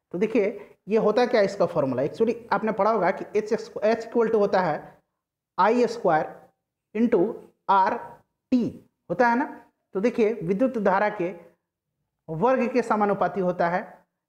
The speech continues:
विद्युत धारा के वर्ग के व्युत्क्रमानुपाती होता है, विद्युत धारा के व्युत्क्रमानुपाती होता है या समय का, अ, अनुक्रमानुपाती होता है। तो प्रश्न से आपको दिख रहा है विद्युत धारा के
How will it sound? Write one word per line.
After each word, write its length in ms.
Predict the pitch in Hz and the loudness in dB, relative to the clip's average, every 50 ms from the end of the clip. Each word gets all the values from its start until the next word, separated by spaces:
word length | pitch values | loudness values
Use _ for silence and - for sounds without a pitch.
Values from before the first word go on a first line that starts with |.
| _ | _
विद्युत 320 | 160 190 196 254 254 233 240 | -4 -2 0 0 0 0 0
धारा 260 | 202 220 214 214 233 | 0 2 2 2 0
के 140 | 233 - 214 | 0 0 -2
वर्ग 300 | 175 170 214 233 214 196 - | 0 0 0 -2 -2 -2 -2
के 80 | 220 | -2
व्युत्क्रमानुपाती 840 | 208 202 196 196 - - 185 185 180 185 214 226 - 220 208 - 220 | 0 0 -2 -2 0 0 0 2 2 0 -2 0 0 -2 -2 0 0
होता 240 | 202 196 196 208 | 0 0 2 0
है, 80 | 214 220 | 0 0
विद्युत 360 | 165 180 175 185 240 - - | 0 -4 -2 -2 -4 -4 -4
धारा 320 | 190 170 175 170 196 220 226 | -4 -2 0 2 2 2 0
के 160 | 220 - 165 170 - - - _ _ _ _ _ - | -2 -2 -6 -6 -6 -12 -20 _ _ _ _ _ -6
व्युत्क्रमानुपाती 840 | 147 208 247 233 - - 240 226 226 220 208 196 - 190 185 190 202 | -2 0 0 0 0 0 0 2 2 2 2 2 2 0 0 2 2
होता 260 | 180 175 175 180 165 | 2 2 2 2 2
है 280 | 170 175 208 214 196 180 | 0 0 -2 -2 -2 0
या 100 | 202 202 | 0 0
समय 400 | - - - - 202 220 240 233 | 0 -4 -4 -2 0 2 0 0
का, 120 | 233 208 | 0 -2
अ, 460 | 190 - - - 175 175 165 143 143 | -4 -4 -6 -4 -2 -2 -2 -2 -4
अनुक्रमानुपाती 640 | 165 175 151 156 151 151 139 127 127 117 123 120 131 | -6 -6 -2 -2 -2 -2 0 -4 -4 -6 -6 -8 -8
होता 140 | 117 117 131 | -8 -8 -8
है। 40 | 131 | -8
तो 60 | - | -8
प्रश्न 320 | - - 220 226 - 262 240 | -2 0 0 0 2 0 0
से 120 | 247 247 | 2 2
आपको 180 | 220 220 - 196 | 0 2 0 0
दिख 160 | 185 185 196 | 0 2 2
रहा 80 | 233 233 | 2 0
है 60 | 180 | 0
विद्युत 320 | 180 170 202 220 220 - | -2 -2 -4 -6 -8 -4
धारा 240 | 170 175 202 269 302 | -2 0 0 0 0
के 180 | 302 - 269 | 0 -2 -6